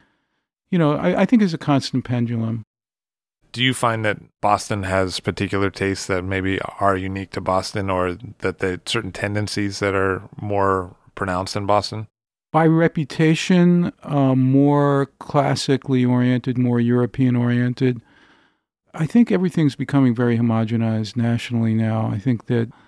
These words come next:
Speaker 1: rosé maybe may have hit Boston a year or two after it hit New York, but, you know, it's in full flower.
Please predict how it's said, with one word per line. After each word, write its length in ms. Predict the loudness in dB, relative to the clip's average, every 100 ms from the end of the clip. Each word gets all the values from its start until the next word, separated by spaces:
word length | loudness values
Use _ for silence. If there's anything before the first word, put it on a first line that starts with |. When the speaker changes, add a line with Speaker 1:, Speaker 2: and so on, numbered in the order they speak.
| _ _ _ _
Speaker 1:
rosé 560 | -2 0 2 2 0 2
maybe 320 | 2 4 2
may 140 | 4 4
have 120 | 4
hit 200 | 2 2
Boston 800 | 2 2 0 2 4 6 4 2
a 60 | 2
year 280 | 2 2 2
or 40 |
two 280 | 0 0 2
after 320 | 0 0 -2
it 80 | 2
hit 260 | 0 -2
New 160 | -4 0
York, 380 | 2 4 2 0 -6
but, 260 | -4 -4 0
you 120 | 0
know, 100 | 0
it's 180 | -2 -4
in 140 | -4
full 340 | -4 -2 -2 -2
flower. 640 | 0 0 2 0 -2